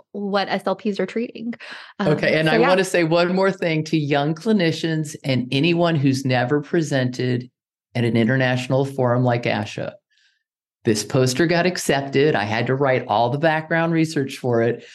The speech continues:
Speaker 2: but this was the simplest thing. It was so much fun to present. I just stood there and smiled, and because it had colors and stuff and pictures
Speaker 1: Mm-hmm.
Speaker 2: and it didn't have a lot of text.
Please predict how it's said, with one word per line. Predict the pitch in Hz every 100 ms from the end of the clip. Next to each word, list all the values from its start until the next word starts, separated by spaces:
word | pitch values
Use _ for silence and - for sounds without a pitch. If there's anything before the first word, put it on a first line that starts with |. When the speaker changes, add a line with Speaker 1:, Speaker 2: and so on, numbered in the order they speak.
| - _
Speaker 2:
but | - 131
this | 160 -
was | 190 185
the | 190
simplest | 185 - - 175 175 185 208 220
thing. | - 165 165 170 170 - - - -
It | 165
was | 156 156
so | - 175
much | 196 190
fun | - 175 175
to |
present. | 160 160 156 160 151
I | 190
just | 233 277
stood | - 208 208
there | 202
and | 196 190
smiled, | - 196 202 233 233 180
and | 147 139 - - _
because | 180 220 220
it | 220
had | 214 -
colors | - 175 190 208 240
and | 320
stuff | 233 - 214 226
and | 202 -
pictures | 202 208 226 247 247
Speaker 1:
Mm-hmm. |
Speaker 2:
and | 180
it | 160
didn't | 175 190
have | 196 180
a |
lot | 170 170
of | 180
text. | 180 175 202 220 -